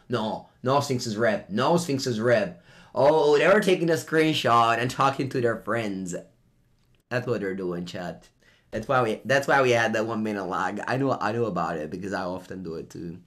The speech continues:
All right, I wanna, <laughs> I wanna lose this game now. <laughs> Let me just draw a billion cards.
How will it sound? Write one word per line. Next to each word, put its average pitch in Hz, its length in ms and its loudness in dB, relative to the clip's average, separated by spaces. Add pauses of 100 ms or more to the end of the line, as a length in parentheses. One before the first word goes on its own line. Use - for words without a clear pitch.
(1500)
All 113 120 0
right, 117 400 -2
I 113 40 -8
wanna, 127 340 -2
<laughs> - 40 -10
I 123 80 -6
wanna 135 160 -8
lose 98 180 -6
this 92 140 -10
game 87 240 -8
now. 104 400 -6 (300)
<laughs> - 240 -20
Let 165 720 -8
me 127 180 -2
just 107 220 -6
draw 107 160 -6
a 110 40 -4
billion 123 340 -4
cards. 85 460 -10